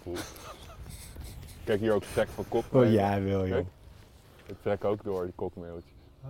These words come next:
Speaker 2: ja.
Speaker 1: Oh, mooi. Mooi,
Speaker 2: Ja.
Speaker 1: die trek is echt begonnen, dat zie je nu. Oh, hier, dit dikke ding,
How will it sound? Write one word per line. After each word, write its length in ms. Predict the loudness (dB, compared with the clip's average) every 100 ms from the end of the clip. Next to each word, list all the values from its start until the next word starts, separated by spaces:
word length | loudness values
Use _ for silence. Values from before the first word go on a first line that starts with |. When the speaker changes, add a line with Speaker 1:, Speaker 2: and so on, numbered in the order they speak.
| -10
Speaker 2:
ja. 140 | -10 -12 -14 -20 -20 -20 -20 -20 -20 -20 -20 -20 -20 -20 -18
Speaker 1:
Oh, 100 | -12
mooi. 220 | -8 -8 -8 -14 -10
Mooi, 140 | -4 0
Speaker 2:
Ja. 60 |
Speaker 1:
die 120 | 0
trek 280 | 0 0 0
is 120 | -4
echt 140 | -4 -6
begonnen, 400 | -8 -6 -6 -8
dat 120 | -12 -8
zie 100 | -8
je 60 | -6
nu. 120 | -8 -10 -14 -20 -20 -18 -18 -18 -20 -20 -20 -20 -20 _
Oh, 100 | 6
hier, 240 | 12 12 12
dit 160 | 8
dikke 220 | 8 6 6
ding, 360 | 6 4 0